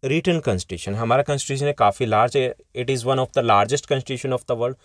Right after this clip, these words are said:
सबसे बड़ा कॉन्स्टिट्यूशन है, and written format में है। थर्ड फीचर है partly rigged and partly, partially flexible है, ये हमारा थोड़ा सा कठोर है और थोड़ा सा फ्लेक्सिबल है, यानी कि फ्लेक्सिबल होता है लचीला।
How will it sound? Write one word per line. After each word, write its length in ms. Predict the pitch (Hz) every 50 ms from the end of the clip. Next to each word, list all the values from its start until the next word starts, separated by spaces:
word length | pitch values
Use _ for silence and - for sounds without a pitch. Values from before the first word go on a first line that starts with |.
| _ _ _ _ _ -
सबसे 360 | - - - - - - 147
बड़ा 220 | 127 139 131 135
कॉन्स्टिट्यूशन 540 | - 131 127 123 - - 127 120 - 123 127
है, 80 | 135 - _ _ _ _ _ _ _ _ _ _ 147
and 240 | 147 165 185 196 - _ _ _ _ _ _ - 127
written 360 | 135 156 151 - 175 175 170 - -
format 400 | 135 104 92 95 90 85 - -
में 100 | 85 82
है। 80 | 82 - - _ _ _ _ _ _ _ _ - -
थर्ड 160 | 156 180 196
फीचर 340 | 190 - 302 294 - 190 180
है 100 | 185 202 - _ -
partly 480 | 120 120 135 - - 165 165 170 165
rigged 600 | 147 135 135 139 147 190 185 - _ _ - - - _ _ -
and 260 | 127 123 131 135 139 131 - _ -
partly, 540 | 104 104 101 - - 123 120 110 110 98 90 - - _ _ _ _ _ _
partially 440 | 120 120 131 127 - - 123 101 87 92 - _ _ _ _ _ _ _ _ - -
flexible 480 | 120 104 - - - 98 - - -
है, 80 | - - - _ _ _ -
ये 300 | 120 120 123 123 123 - - _ _ _ -
हमारा 360 | 123 113 110 107 - - - - _ _ _ _ _ - -
थोड़ा 260 | 180 185 180 170 151
सा 260 | 123 - - 82 71 - _ _ _ _ _ _ _ _ _ _ _ _
कठोर 420 | - 120 - - - 151 165 170 160
है 280 | 151 143 151 175 - _ _ _ _ _ _ _ _ _
और 80 | - - - -
थोड़ा 200 | 190 180 170 165
सा 160 | 151 - 123
फ्लेक्सिबल 560 | - - - 104 95 - - - 90 90 95 95
है, 60 | 104
यानी 180 | 113 110 117
कि 160 | - - 143 135
फ्लेक्सिबल 560 | - - - 143 139 143 - - 151 165 151
होता 200 | 143 143 - 165
है 60 | 156
लचीला। 400 | 135 120 - - 107 90 80 76